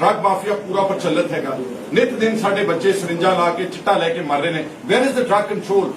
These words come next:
ਕਿੱਥੇ ਬੇਅਦਬੀਆਂ ਦਾ ਕੰਟਰੋਲ? ਕਹਿੰਦੇ ਸੀ ਜੀ ਚੌਵੀ ਘੰਟਿਆਂ 'ਚ ਅਸੀਂ ਬੇਅਦਬੀਆਂ ਦਾ ਇਨਸਾਫ ਕਰਾਵਾਂਗੇ। ਇੱਕ ਫਾਈਲ ਪੈਂਡਿੰਗ ਆ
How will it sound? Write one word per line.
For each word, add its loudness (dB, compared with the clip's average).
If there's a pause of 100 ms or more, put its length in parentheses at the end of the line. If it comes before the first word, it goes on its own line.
(260)
ਕਿੱਥੇ 2
ਬੇਅਦਬੀਆਂ 2
ਦਾ -2
ਕੰਟਰੋਲ? 0
ਕਹਿੰਦੇ 0
ਸੀ -6
ਜੀ -8
ਚੌਵੀ 2
ਘੰਟਿਆਂ 0
'ਚ -6
ਅਸੀਂ -4 (320)
ਬੇਅਦਬੀਆਂ 2
ਦਾ -2
ਇਨਸਾਫ -2
ਕਰਾਵਾਂਗੇ। -4
ਇੱਕ -6
ਫਾਈਲ 2
ਪੈਂਡਿੰਗ 0
ਆ 2